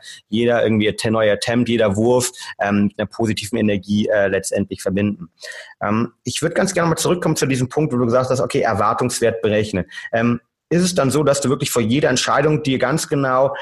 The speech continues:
im Kopf berechnet hast, was ist jetzt statistisch gesehen der Erwartungswert, ähm, dass du diesen, ähm, also dass, dass das Ergebnis erscheint, ähm, und dass du mit deinen Karten sozusagen einen positiven Erwartungswert hast? Oder wie gehst du da genau ran?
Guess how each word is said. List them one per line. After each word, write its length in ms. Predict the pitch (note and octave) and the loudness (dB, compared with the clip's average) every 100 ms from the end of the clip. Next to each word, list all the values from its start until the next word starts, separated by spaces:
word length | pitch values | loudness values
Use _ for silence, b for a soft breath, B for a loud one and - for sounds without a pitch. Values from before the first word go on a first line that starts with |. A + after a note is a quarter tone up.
| B | B
im 140 | A#2 A#2 | -4 0
Kopf 360 | E3 D#3+ - | -2 -2 -2
berechnet 460 | C3+ B2+ B2 D3 C3+ | 0 2 2 0 -2
hast, 180 | B2 - | -2 -2
was 160 | B2+ | -2
ist 140 | C3 C3 | -2 0
jetzt 340 | B2+ - - - | -2 -4 -10 -6
statistisch 560 | - A2+ D3+ D3+ C3 | -4 -2 -2 -2 -2
gesehen 220 | B2 C3 | 0 2
der 80 | A#2+ | 2
Erwartungswert, 880 | G#2 G#2+ B2+ D3 C#3+ C3+ D3 C#3+ C#3+ B B B | 2 2 2 0 0 2 2 2 -2 B B B
ähm, 240 | A2+ A#2 | 0 2
dass 160 | A#2+ A#2+ | 2 0
du 100 | B2 | 0
diesen, 640 | G#2+ B2+ C3 C3+ C#3+ C#3 B B | 0 2 2 2 0 -2 B B
ähm, 400 | G#2+ A2+ A2+ A#2 A2+ | -2 0 2 2 2
also 200 | A2+ G#2+ | 2 2
dass, 280 | A2+ - | 0 -2
dass 180 | - G#2+ | -2 0
das 180 | B2 A#2+ | 0 0
Ergebnis 400 | G#2+ C3 - C3+ | 0 0 0 0
erscheint, 560 | B2 - G#2+ A#2+ D3+ - | 0 0 2 2 2 2
ähm, 320 | B2 A#2+ A2 | 2 2 0
und 180 | B2 A#2+ | 0 0
dass 160 | A#2+ | 0
du 80 | A#2+ | 0
mit 140 | A2+ | 0
deinen 200 | A2 A#2 | 2 0
Karten 320 | A#2+ G#2+ B2+ A#2 | 0 -2 -2 -2
sozusagen 520 | - - A2+ A#2 A2+ B B | -2 0 2 0 -2 B B
einen 140 | A2 | -2
positiven 460 | - B2 B2 C3 A#2 | 0 -2 0 0 0
Erwartungswert 640 | G2 G2 D#3+ D#3+ - D3+ | 2 0 0 0 0 0
hast? 100 | D3+ | 2
Oder 140 | C3 A#2 | 0 0
wie 260 | A2+ C3 | 0 0
gehst 220 | A#2+ C3+ B2+ | 0 0 2
du 40 | |
da 100 | A#2 | 2
genau 260 | A2 G2 F2+ | 2 2 0
ran? 160 | E2+ | -2